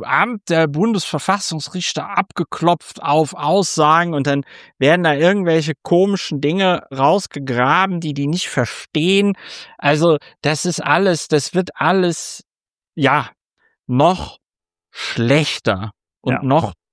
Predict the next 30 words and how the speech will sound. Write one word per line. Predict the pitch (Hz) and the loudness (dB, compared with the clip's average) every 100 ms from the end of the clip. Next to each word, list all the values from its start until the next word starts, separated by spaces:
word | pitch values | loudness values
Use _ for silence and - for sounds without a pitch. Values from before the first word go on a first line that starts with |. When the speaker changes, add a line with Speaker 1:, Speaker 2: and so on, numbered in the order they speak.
| _ | _
Speaker 1:
dümmer. | 143 143 107 90 - _ | 0 2 0 -6 -12 _
Speaker 2:
Ja, | 156 196 127 - - - - 180 | 2 4 4 2 -4 -12 -8 0
äh, | 170 147 | 0 2
das | 143 160 | 2 0
ist, | 185 - - | 0 -4 -2
äh, | 170 160 151 156 - - - | 2 4 4 2 -4 -8 -6
<laughs> | 262 151 - | -4 -4 -2
das | 147 - | -4 -4
ist | 156 - | -10 -2
traurig, | 196 208 | 0 2
Speaker 1:
Ja. | 175 - - | 2 0 0
Speaker 2:
dass | 151 123 | 0 2
das | 147 165 | 0 0
jetzt | 151 156 - | 0 -2 -2
zum | 131 | -4
Schluss | 131 135 190 190 | -4 0 -2 -2
die | 147 | -6
Feststellung | 131 151 - - 113 104 | 0 0 0 0 2 2
ist. | 104 139 185 - | 0 -2 -2 -4
Speaker 1:
Ja, | 156 240 131 - _ | 0 2 0 -6 _
das | 123 - | -8 -4
passiert | 196 190 220 240 | -4 -2 -2 2
halt, | 180 151 | 2 2
wenn | 147 | 2
man | 160 165 | 2 2
Leute | 139 160 196 190 | 4 2 0 -6
wie | 165 | -2
Jens | 131 147 196 | 0 -2 -4
Spahn | - - 127 123 160 220 226 - _ _ _ _ - | -8 -4 0 2 2 -2 -8 -10 _ _ _ _ -8
ranlässt. | 127 165 170 113 104 - - - | 0 2 2 0 -2 -10 -14 -20